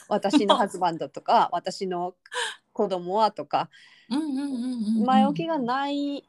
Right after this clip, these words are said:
Speaker 1: ないんだ、ないんだよね、「私の猫は」とかさ。
Speaker 2: あ、なるほどね。
Speaker 1: うんうんうんうん。
Speaker 2: うんうんうんうんうんうん。
Speaker 1: 別に必要、まあ、あの、うん、そうだね。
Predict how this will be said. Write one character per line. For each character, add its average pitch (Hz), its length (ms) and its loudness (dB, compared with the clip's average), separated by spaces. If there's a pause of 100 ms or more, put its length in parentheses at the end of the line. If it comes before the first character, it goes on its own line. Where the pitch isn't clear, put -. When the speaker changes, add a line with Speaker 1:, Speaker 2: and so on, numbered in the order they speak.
(100)
Speaker 1:
な 294 300 0
い 370 80 2
ん 311 100 2
だ、 - 140 -6 (180)
な 160 160 -8
い 262 60 -4
ん 262 80 0
だ 151 80 0
よ - 80 -10
ね、 202 240 -6
「私 165 320 0
の 165 100 -2
猫 262 240 4
は」 180 160 6
と - 80 2
か 269 60 2
さ。 269 60 -2
Speaker 2:
あ、 - 20 -6
な 277 100 0
る 190 60 4
ほ 277 60 -4
ど 269 40 -2
ね。 311 200 -2 (220)
Speaker 1:
う 269 40 2
ん 294 40 4
う 269 40 4
ん - 20 6
う 220 60 6
ん 277 80 2
う - 20 0
ん。 285 60 2
Speaker 2:
う - 20 4
ん 285 60 2
う 269 80 0
ん - 20 0
う - 0 -
ん 247 480 0
う 220 140 0
ん 208 40 0
う 180 100 -6 (260)
ん 180 120 -14 (140)
う 175 60 -6
ん。 - 0 -
Speaker 1:
別 220 180 -2
に 208 80 0
必 - 280 -2
要、 220 220 4 (340)
ま 247 120 6
あ、 165 120 0 (340)
あ 214 180 0
の、 190 640 -4 (1400)
う 208 80 -4
ん、 151 220 -4
そ 208 180 2
う - 20 0
だ - 140 -4
ね。 120 260 -8